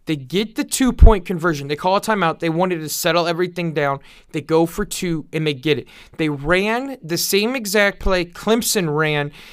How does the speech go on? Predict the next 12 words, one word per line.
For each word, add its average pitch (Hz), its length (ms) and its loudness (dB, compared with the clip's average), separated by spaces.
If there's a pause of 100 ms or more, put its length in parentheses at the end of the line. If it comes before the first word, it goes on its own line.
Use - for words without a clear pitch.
(180)
in 165 160 -4
twenty 226 600 0 (240)
nineteen. 185 920 -2 (120)
Uh, 160 160 -4
no, 170 200 -2
no, 151 100 -2
no. 131 240 -6 (460)
Twenty 190 680 -2 (120)
eighteen, 214 460 0
I 156 80 0
believe, 156 480 -2 (240)
where 180 580 2